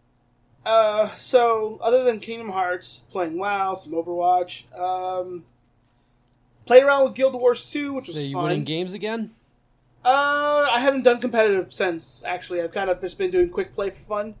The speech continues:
Speaker 1: But I'm probably gonna
Speaker 2: Avoiding
Speaker 1: jump
Speaker 2: the luck that I can bestow on any person.
Speaker 1: Yeah. So I'll, I'll probably jump back in, into competitive, 'cause I'd like to hit Diamond before the season ends, even if it's just the edge of Diamond and I just stop playing completely.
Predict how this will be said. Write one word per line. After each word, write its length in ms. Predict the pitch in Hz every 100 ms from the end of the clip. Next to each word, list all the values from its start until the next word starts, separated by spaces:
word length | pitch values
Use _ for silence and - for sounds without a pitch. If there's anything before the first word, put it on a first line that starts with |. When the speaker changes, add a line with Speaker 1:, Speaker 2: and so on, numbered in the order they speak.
| _ _ _ _
Speaker 1:
But 160 | - 185
I'm 80 | 180
probably 140 | 214 202
gonna 40 |
Speaker 2:
Avoiding 140 | -
Speaker 1:
jump 140 | 151 139
Speaker 2:
the 80 | 139
luck 340 | 131 135 135
that 120 | 160
I 160 | 135 123
can 160 | 143
bestow 440 | 131 123 - 139 127
on 100 | 127
any 160 | 127
person. 480 | 117 123 120 - 135 - _ _
Speaker 1:
Yeah. 280 | 220 202 - - _ _ _ _ _ _
So 300 | - 214 196
I'll, 260 | 170 190 190
I'll 120 | 175
probably 240 | 185 202 185
jump 240 | 196 185
back 200 | 180 180
in, 280 | 190 175 - -
into 200 | 196 180
competitive, 440 | 185 190 185 175
'cause 100 | 196
I'd 120 | 180
like 260 | 180 208 208
to 80 | -
hit 280 | 175 190 -
Diamond 480 | 175 175 175 170 165 _ _ _ _
before 520 | - 170 - 185 180 170
the 80 |
season 380 | 165 - 180 165
ends, 400 | 156 151 156 -
even 220 | - 190 185
if 140 | 180
it's 160 | 175 -
just 360 | 175 - - -
the 120 | 180
edge 140 | 185
of 120 | 175 165
Diamond 340 | 170 175 170
and 140 | 165
I 60 | 165
just 160 | 165 -
stop 200 | - -
playing 220 | 185 175
completely. 600 | 170 170 180 170 160 160